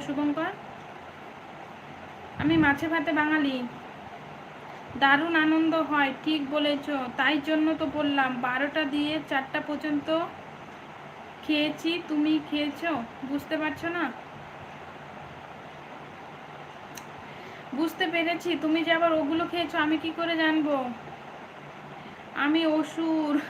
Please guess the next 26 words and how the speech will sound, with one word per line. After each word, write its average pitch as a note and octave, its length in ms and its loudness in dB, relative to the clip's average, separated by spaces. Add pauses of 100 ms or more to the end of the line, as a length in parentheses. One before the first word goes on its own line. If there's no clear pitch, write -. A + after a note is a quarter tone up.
(720)
অসুর, E4 320 2
বলো D4+ 300 6
কেমন D#4+ 320 4
আছো? D#4+ 360 2 (840)
সোহেল D#4 380 2
বলছে, E4 300 2
"কেমন D#4 360 4
আছেন?" D#4+ 300 2
সোহেল, D#4+ 240 0
ভালো C#4+ 300 2
আছি। D#4+ 420 0 (500)
তোমরা F4 280 4
সবাই E4+ 320 4
না F4+ 100 2 (100)
প্লিজ F4 200 -2
একটা D#4+ 240 0
করে E4+ 200 2
লাইক D4+ 300 4
ডান E4+ 220 2
করে E4 180 4
দাও। D#4+ 200 4 (600)
সোহেল, E4+ 420 4
তুমি E4 200 2
লাইক D#4 340 6
ডান E4+ 200 4
করনি। D#4+ 460 6